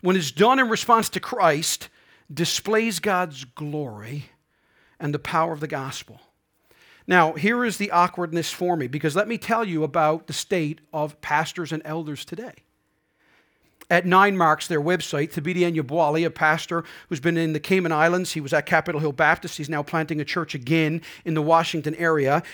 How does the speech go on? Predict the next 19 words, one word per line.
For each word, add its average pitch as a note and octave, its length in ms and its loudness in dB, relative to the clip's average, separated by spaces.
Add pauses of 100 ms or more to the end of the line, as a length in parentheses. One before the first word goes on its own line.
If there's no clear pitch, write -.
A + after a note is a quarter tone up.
He G3+ 180 4
wrote G3 280 4
an F3+ 120 0 (140)
article, E3+ 680 2 (160)
uh, D#3+ 120 2
not F3+ 180 4
too F#3 100 -2
long E3+ 160 4
ago E3 120 0
saying, D#3+ 280 -2
"Don't G#3 320 2
let G#3+ 160 0
your F#3+ 100 0
pastor F3+ 540 0
be D#3+ 140 0
one F3 180 2
of D3+ 140 -2
these F3 440 -2 (240)
statistics." - 840 0